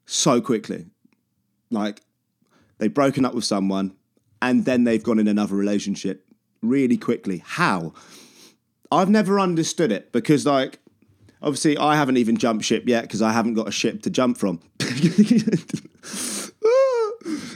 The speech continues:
So sad. So sad. Give it a like so I can feel better about myself. Um, but yeah, no, it's just like, how do people suddenly go, "Oh, you know what? I love that person so much. But let, oh, wait, no, there's someone else here."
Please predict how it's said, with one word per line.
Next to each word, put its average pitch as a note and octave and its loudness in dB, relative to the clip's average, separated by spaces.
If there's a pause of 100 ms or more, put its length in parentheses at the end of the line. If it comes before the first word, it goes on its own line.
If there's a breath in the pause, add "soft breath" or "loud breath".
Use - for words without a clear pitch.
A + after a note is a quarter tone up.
So A#2+ 2
sad. G#2+ 0 (480 loud breath)
So A#2 -2
sad. G#2+ -2
Give A#2+ 4
it B2+ 2
a A#2 0
like G#2+ 2
so G2+ 0
I G2+ 2
can F#2+ -2 (180)
feel A#2 0
better G2 0
about F2+ -2
myself. F#2 -4 (400 loud breath)
Um, A#2+ 0 (240)
but C3 -2
yeah, D3+ 4
no, C#3+ 2
it's B2 -2
just - 0
like, C#3 4
how F#3+ 2
do F#3+ 2
people E3+ 2
suddenly A2+ 2
go, G#2+ 2
"Oh, B2+ 2
you A#2 2
know B2+ 2
what? G#2+ 0 (280)
I G2+ -4
love D3 0
that A2+ -4
person G#2+ -4
so G#2+ -2
much. G2 -6 (680 soft breath)
But C3 -8
let, F3 -2
oh, G3+ 0
wait, F#3 0
no, E3 2
there's D3+ 0
someone D#3 0
else D3 -2
here." A2 -4